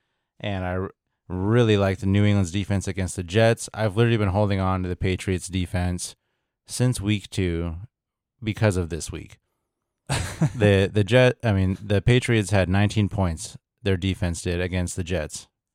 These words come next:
Speaker 1: Let me say that again. They, their <laughs> defense had nineteen fantasy points against the Jets. I'll say that. And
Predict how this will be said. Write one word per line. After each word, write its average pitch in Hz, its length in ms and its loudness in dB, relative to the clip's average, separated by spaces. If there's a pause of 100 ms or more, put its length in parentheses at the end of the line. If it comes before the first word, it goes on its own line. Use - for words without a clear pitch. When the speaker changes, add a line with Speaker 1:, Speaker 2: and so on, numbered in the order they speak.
(580)
Speaker 1:
Let 110 60 -2
me 104 80 0
say 98 180 -4
that 87 140 -2
again. 82 160 -6
They, 92 140 -2 (320)
their 101 340 2 (160)
<laughs> 104 340 0
defense 120 540 2
had 90 400 0
nineteen 101 400 0
fantasy 92 360 -2
points 78 280 -8
against 80 300 -6
the 80 80 -10
Jets. 78 360 -10
I'll 82 140 -8
say 87 180 -4
that. 82 260 -6 (920)
And 95 460 -6